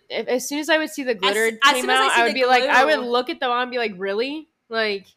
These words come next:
Speaker 2: I would try not to be, like, snobby, but I would be like, "What?" But it's different coming from a woman, too.
Speaker 1: I'd
Speaker 2: So
Speaker 1: fight her and the baby on the plane.
Speaker 2: I'm not fighting a kid, but yeah, I'll, I'll beat
Speaker 1: Well,
Speaker 2: the
Speaker 1: I don't
Speaker 2: mom's
Speaker 1: know if
Speaker 2: ass.
Speaker 1: she's got glitter.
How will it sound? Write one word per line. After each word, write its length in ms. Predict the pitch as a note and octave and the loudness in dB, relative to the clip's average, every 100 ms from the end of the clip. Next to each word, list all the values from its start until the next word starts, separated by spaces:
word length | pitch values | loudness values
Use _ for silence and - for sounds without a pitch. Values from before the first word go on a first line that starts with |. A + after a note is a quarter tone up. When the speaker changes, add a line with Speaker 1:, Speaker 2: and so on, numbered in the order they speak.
| _ _ _ _ _ - | _ _ _ _ _ -8
Speaker 2:
I 100 | C4+ | -6
would 180 | D4 C4+ | -8 -6
try 240 | C#4 C4 | -2 -2
not 260 | B3 A#3 - | -4 -10 -10
to 60 | A#3 | -20
be, 140 | A#3+ | -14
like, 140 | G#3 | -14
snobby, 400 | G3 A3 A#3+ A3 G#3 | -12 -10 -8 -10 -10
but 140 | G#3 | -10
I 80 | G#3+ | -10
would 100 | G#3 | -10
be 100 | G#3 | -14
like, 160 | G3 - _ _ _ _ G3+ | -14 -18 _ _ _ _ -16
"What?" 320 | G#3+ - A3 | -14 -14 -2
But 100 | D4+ | -2
it's 120 | D4+ | -2
different 280 | - D4+ D#4 | -10 -12 -12
coming 180 | C#4 C#4 | -14 -14
from 140 | C4+ | -14
a 60 | B3 | -14
woman, 320 | A3 G#3 G#3 | -12 -14 -16
too. 180 | - G3+ _ _ _ _ _ _ _ _ _ _ _ _ _ _ - | -18 -20 _ _ _ _ _ _ _ _ _ _ _ _ _ _ 0
Speaker 1:
I'd 140 | A3+ | 2
Speaker 2:
So 120 | A#3 | 2
Speaker 1:
fight 280 | B3+ C#4 C4+ | 4 2 0
her 200 | G#3 A3 | -2 -2
and 300 | A#3+ G3 A3 | -2 -6 -8
the 40 | F#3 | -10
baby 300 | F3 E3 E3 | -10 -10 -10
on 140 | E3 | -14
the 80 | D#3 | -16
plane. 400 | D#3+ D#3 D#3+ E3 G3+ | -20 -20 -20 -20 -16
Speaker 2:
I'm 60 | D4 | -14
not 100 | C4+ | -12
fighting 200 | B3+ G#3 | -12 -14
a 40 | |
kid, 360 | - C4+ C4 G#3+ | -14 -12 -10 -10
but 180 | A3 - | -8 -6
yeah, 120 | A#3+ A3+ | -2 -2
I'll, 180 | B3+ - | -2 -4
I'll 160 | B3+ B3+ | -8 -2
beat 80 | |
Speaker 1:
Well, 100 | B3+ G#3+ | 2 2
Speaker 2:
the 80 | |
Speaker 1:
I 40 | A3 | 2
don't 160 | D4 E4 | 2 2
Speaker 2:
mom's 20 | |
Speaker 1:
know 100 | A#3+ | -2
if 60 | G#3+ | -2
Speaker 2:
ass. 100 | A3 | -2
Speaker 1:
she's 60 | G#3+ | -2
got 220 | A3 G3+ | -2 -2
glitter. 400 | A3 A#3+ E3+ | -6 -8 -10